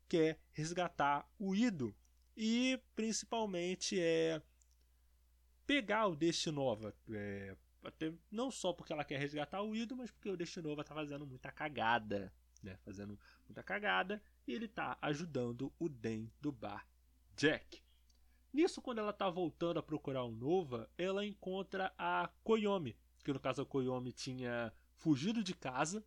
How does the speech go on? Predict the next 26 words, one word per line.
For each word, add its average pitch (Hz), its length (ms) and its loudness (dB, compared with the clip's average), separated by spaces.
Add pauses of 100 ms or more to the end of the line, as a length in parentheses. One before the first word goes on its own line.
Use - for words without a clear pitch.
(360)
porque 143 260 2
depois 143 400 4
que - 120 -2
o 175 80 2
Kansas, 135 560 -2
né, 127 120 -4
no 123 80 -8
caso 120 300 -4
o 135 60 -2
bar 117 440 -2 (480)
do 117 460 -2 (140)
avô, 120 580 2 (500)
não, 110 120 -6
do 104 100 -8
avô 113 240 -4
não, 113 220 -6
o 135 80 -8 (160)
pai 202 200 4
da 175 120 0
Koyomi, 123 600 -2 (360)
o 135 100 0
bar 113 320 -4
do 110 140 -8 (120)
pai 233 220 2
da 185 100 -2
Koyomi, 127 640 -2